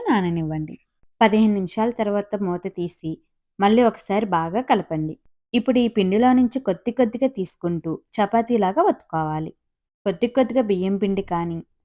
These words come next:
గోధుమ పిండి కానీ చల్లుకుంటూ ఈవెన్‌గా రోల్ చేయండి. మరీ మందంగా కాకుండా, మరీ పల్చగా కాకుండా ఇలా ఈ విధంగా రోల్ చేయండి.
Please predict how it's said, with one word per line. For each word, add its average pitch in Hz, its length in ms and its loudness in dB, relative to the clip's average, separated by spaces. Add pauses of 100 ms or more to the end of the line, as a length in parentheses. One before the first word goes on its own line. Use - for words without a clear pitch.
(140)
గోధుమ 208 360 4
పిండి 220 260 0
కానీ 202 260 -2
చల్లుకుంటూ 170 640 -6 (280)
ఈవెన్‌గా 208 480 6
రోల్ 214 260 4
చేయండి. 156 460 -4 (320)
మరీ 175 300 0
మందంగా 196 520 0
కాకుండా, 175 520 -2 (280)
మరీ 185 220 0
పల్చగా 190 480 -2
కాకుండా 165 540 -6 (340)
ఇలా 233 140 4
ఈ 233 160 6
విధంగా 196 380 2
రోల్ 214 220 4
చేయండి. 160 480 -6